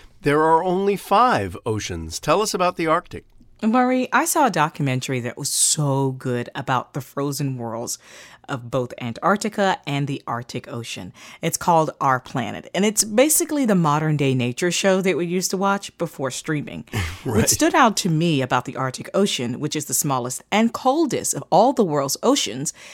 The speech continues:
Speaker 2: is how climate change is really affecting the animals' habitat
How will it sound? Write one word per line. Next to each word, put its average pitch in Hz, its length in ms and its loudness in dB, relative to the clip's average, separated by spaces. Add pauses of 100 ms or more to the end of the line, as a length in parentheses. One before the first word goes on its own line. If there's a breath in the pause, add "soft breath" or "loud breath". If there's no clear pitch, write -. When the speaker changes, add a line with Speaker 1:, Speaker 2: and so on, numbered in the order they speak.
(160 loud breath)
Speaker 2:
is 180 140 2
how 226 220 4
climate 233 520 4
change 139 400 -2
is 165 240 0
really 214 540 0
affecting 147 460 -4
the 131 180 -2
animals' 131 400 -2
habitat 185 580 -2